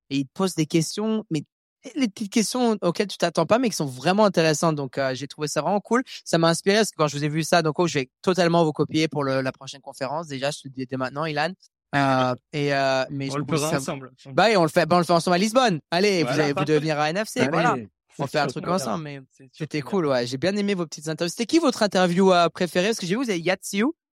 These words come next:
Speaker 1: Euh, moi, je l'adore, Yat, une personne très
Speaker 3: Ouais,
Speaker 1: intelligente,
Speaker 3: moi aussi.
Speaker 1: mais, euh, qui est-ce que vous avez préféré, euh, sur place ?
Speaker 2: Je pense que Yatsiu, c'était la, l'interview la plus intéressante.
Speaker 1: Voilà, j'étais
Speaker 2: Euh,
Speaker 1: sûr.
Speaker 2: mais,
Speaker 1: Ouais.
Speaker 2: mais d'un point de vue personnel, c'est Tom Sachs.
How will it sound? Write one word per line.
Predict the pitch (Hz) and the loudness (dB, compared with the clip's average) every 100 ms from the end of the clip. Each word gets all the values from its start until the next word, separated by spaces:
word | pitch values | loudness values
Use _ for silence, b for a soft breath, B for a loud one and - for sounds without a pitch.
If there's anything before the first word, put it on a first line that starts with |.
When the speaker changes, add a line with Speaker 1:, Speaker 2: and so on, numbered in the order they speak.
| _ - | _ -2
Speaker 1:
Euh, | 151 | 2
moi, | 190 | 2
je | 196 | 2
l'adore, | 165 175 196 | 2 4 4
Yat, | 160 165 - - | 2 0 -4 -8
une | 139 | -6
personne | 139 131 | -4 -4
très | 123 127 | -2 -2
Speaker 3:
Ouais, | 131 | 0
Speaker 1:
intelligente, | 127 143 208 160 | -2 0 -2 -2
Speaker 3:
moi | |
aussi. | 147 | -2
Speaker 1:
mais, | 139 | 0
euh, | 139 139 139 | -2 -4 -8
qui | - 208 | -4 -4
est-ce | 208 | -2
que | |
vous | 180 151 | 0 2
avez | 147 | 0
préféré, | 139 147 - 139 160 151 | 0 -4 -4 -8 -8 -10
euh, | 135 | -10
sur | 127 131 | -12 -16
place ? | - 143 156 - _ _ _ - | -12 -10 -10 -18 _ _ _ -18
Speaker 2:
Je | 147 - - | -12 -10 -2
pense | 165 202 | 0 0
que | - | -4
Yatsiu, | 139 139 147 - - 170 | -4 -4 -4 -6 -12 -12
c'était | - 123 131 | -12 -12 -10
la, | 120 113 113 | -8 -8 -8
l'interview | 131 151 170 160 156 | -10 -10 -8 -10 -8
la | 139 | -10
plus | 120 113 | -12 -14
intéressante. | 131 131 135 127 - 127 - _ - | -12 -12 -12 -14 -18 -20 -20 _ -2
Speaker 1:
Voilà, | 127 113 110 | 2 2 0
j'étais | - - | -6 -6
Speaker 2:
Euh, | |
Speaker 1:
sûr. | 135 127 107 156 | -4 -4 -8 -10
Speaker 2:
mais, | 143 113 | -12 -12
Speaker 1:
Ouais. | 104 | -10
Speaker 2:
mais | 139 | -10
d'un | 143 | -10
point | 131 156 | -10 -12
de | |
vue | 139 131 | -12 -12
personnel, | 185 175 - 160 160 151 156 - | -10 -10 -10 -8 -8 -8 -10 -14
c'est | - 123 - | -14 -14 -10
Tom | 110 | -10
Sachs. | 107 90 101 - | -10 -14 -16 -20